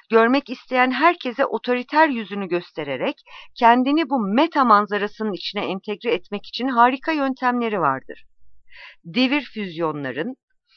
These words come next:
muzakların, halka açık alanlarda insanları rahatlatmak için çalınan müzik,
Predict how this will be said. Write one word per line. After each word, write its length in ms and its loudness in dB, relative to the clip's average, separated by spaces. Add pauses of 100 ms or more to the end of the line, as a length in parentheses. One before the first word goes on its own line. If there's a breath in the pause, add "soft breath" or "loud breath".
(160)
muzakların, 1000 2 (380)
halka 360 2
açık 340 -4
alanlarda 720 0
insanları 680 -2
rahatlatmak 680 -4
için 260 -10
çalınan 480 -6
müzik, 520 -10